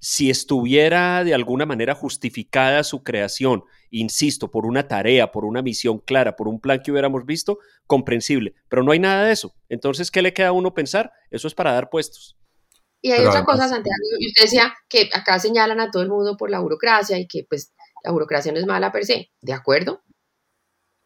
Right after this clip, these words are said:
Speaker 2: Ahora, cuando uno llega con un discurso y lo primero que hace cuando entra al dapre, Mauricio Liscano en sus funciones de secretario general del dapre, es acabar una cantidad de, mm,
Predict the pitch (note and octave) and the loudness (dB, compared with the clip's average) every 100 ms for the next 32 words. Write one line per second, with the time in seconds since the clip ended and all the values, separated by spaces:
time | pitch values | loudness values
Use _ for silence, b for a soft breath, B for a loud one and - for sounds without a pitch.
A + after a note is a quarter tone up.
0 | _ E3 E3 - - _ F3 D#3+ C3 D3 | _ -4 -2 -2 -4 _ -2 0 0 0
1 | A#3+ C4+ C#4 A3+ F3 D3 - G#3+ D#3 - | 2 2 2 -2 -2 -4 -4 -4 -4 -10
2 | - F3+ B2+ B2+ C3 G3 A#3 G3 F3+ F#3+ | -6 -4 -4 -4 -4 -2 0 0 0 -6
3 | D#3+ C#3 B2+ C3 F3 G3 - D#3+ D3 C3+ | -4 -2 -4 -4 -8 -6 -6 -2 0 0
4 | C#3+ D#3+ F#3 G3+ B B - D#3+ D3+ D#3 | 0 -2 -2 -8 B B -6 -2 0 -2
5 | G#3 D3 D3 E3+ F#3+ F3 C#3 C3+ E3+ F#3 | -6 -4 -4 -6 -6 -6 -4 -4 -4 -4
6 | E3 C#3 B2+ F3 E3+ C#3 D3+ F3+ - - | -4 -4 -4 -4 -4 -6 -6 -4 -4 -6
7 | - _ - F#3 F#3+ D#3 D#3 F#3 G3 F3 | -10 _ -8 -6 2 2 2 0 -2 -2
8 | F3+ E3 D3 D3 _ _ _ - F#3+ G3 | -4 -2 -2 -4 _ _ _ -4 0 0
9 | F#3 C#3+ C3 C3 F3+ | 0 0 0 -4 -10